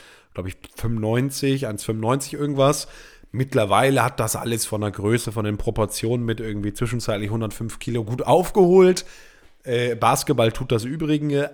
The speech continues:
aber natürlich war das für mich in meiner Kindheit, in meiner Jugend immer wieder so ein krasses Thema mit orthopädischen Problemen. Ich hab dann irgendwann als junger Mann, äh, so eine,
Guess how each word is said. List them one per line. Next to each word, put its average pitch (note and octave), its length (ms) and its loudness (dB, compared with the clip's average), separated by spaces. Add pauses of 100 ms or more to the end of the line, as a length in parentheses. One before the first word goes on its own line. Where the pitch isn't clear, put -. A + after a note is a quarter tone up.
aber C#3+ 380 -8
natürlich C3 1120 -2
war G#2 220 0
das - 540 -2
für - 160 -6
mich A#2+ 460 -4 (160)
in A2+ 140 -6
meiner A2 280 -2
Kindheit, B2+ 460 -2
in A2 120 -8
meiner G#2+ 220 -4
Jugend A2 360 -6
immer G#2+ 220 -4
wieder G2+ 180 -2
so G2+ 100 -6
ein G2 60 -6
krasses - 420 -10
Thema A#2+ 340 0
mit A#2 160 -4
orthopädischen A2 640 -8
Problemen. C3+ 480 -2 (420)
Ich - 80 -2
hab C#3 160 -2
dann C3+ 180 -2
irgendwann C3+ 380 -2
als G#2+ 240 -6
junger A#2+ 300 0
Mann, A#2 460 0
äh, G#2+ 200 0
so A2 140 -4
eine, G2 560 -2